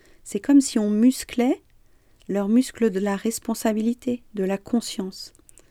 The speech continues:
Et c'est une partie de notre rôle d'éducateur et de parent. Muscler,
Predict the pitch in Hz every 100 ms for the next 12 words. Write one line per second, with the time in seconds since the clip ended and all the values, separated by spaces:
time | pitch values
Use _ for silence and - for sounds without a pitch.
0 | _ _ - 185 - 226 233 240 - -
1 | 302 254 - - 233 208 190 196 202 196
2 | 196 196 - - 180 185 185 180 170 -
3 | _ _ _ - - 202 233 - - 226
4 | 269 -